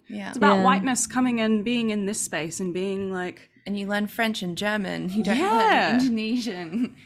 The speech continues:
Speaker 1: <laughs> I think
Speaker 3: Oh,
Speaker 1: that's
Speaker 3: oh,
Speaker 1: changing
Speaker 3: yeah.
Speaker 1: now,
Speaker 3: Or
Speaker 1: but
Speaker 3: Chinese, right?
Speaker 1: Yeah,
Speaker 2: Yeah.
Speaker 1: exactly.
Speaker 3: I also think, you know, I'm thinking about, like, the stories of the O G boat people. <laughs>
Speaker 2: <laughs>
Speaker 3: Um, that it's also how you, it's exactly right. You're constructing this national identity based on them, but even the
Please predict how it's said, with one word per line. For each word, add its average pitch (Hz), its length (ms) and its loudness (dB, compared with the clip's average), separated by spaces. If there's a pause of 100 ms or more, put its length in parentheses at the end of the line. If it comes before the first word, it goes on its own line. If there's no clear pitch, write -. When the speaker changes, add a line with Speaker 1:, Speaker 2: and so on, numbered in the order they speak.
Speaker 1:
<laughs> - 220 -14
I 202 40 -6
think 226 180 -4
Speaker 3:
Oh, 247 40 6
Speaker 1:
that's 240 100 6
Speaker 3:
oh, 247 60 6
Speaker 1:
changing 233 120 6
Speaker 3:
yeah. 226 140 4
Speaker 1:
now, 208 140 0
Speaker 3:
Or 240 120 2
Speaker 1:
but 240 60 2
Speaker 3:
Chinese, 214 360 0
right? 214 180 -8 (280)
Speaker 1:
Yeah, 240 120 4
Speaker 2:
Yeah. 226 180 4
Speaker 1:
exactly. 214 720 0
Speaker 3:
I 294 120 6
also 427 220 4
think, 339 220 -2 (240)
you 247 80 2
know, 208 220 2
I'm 196 80 -4
thinking 208 400 -2
about, 175 420 -4 (140)
like, 175 240 -4
the 190 100 -4
stories 185 420 0
of 165 120 -10
the 180 180 -4
O 175 240 0
G 165 480 -4
boat 165 260 -2
people. 185 380 -2
<laughs> 185 100 -4 (720)
Speaker 2:
<laughs> - 0 - (1080)
Speaker 3:
Um, 214 280 -2 (580)
that 240 280 2 (960)
it's 254 160 0
also 349 340 2
how 226 340 0
you, 202 300 -2
it's 214 180 -6
exactly 214 420 -2
right. 190 240 -4
You're 202 160 -6
constructing 196 600 -6
this 180 140 -6
national 170 400 -10
identity 165 460 -4
based 156 280 -6
on 156 100 -8
them, 165 120 -10
but 185 120 0
even 233 200 0
the 180 120 2